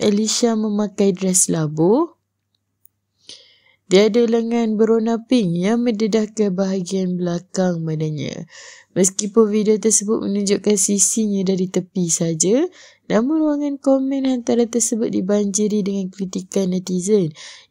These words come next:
yang kurang senang melihat menantu penerbit dan pelakon Sheila, Sheila Rusli itu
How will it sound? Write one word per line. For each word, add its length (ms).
yang 240
kurang 400
senang 480
melihat 320
menantu 480
penerbit 640
dan 160
pelakon 400
Sheila, 640
Sheila 480
Rusli 480
itu 320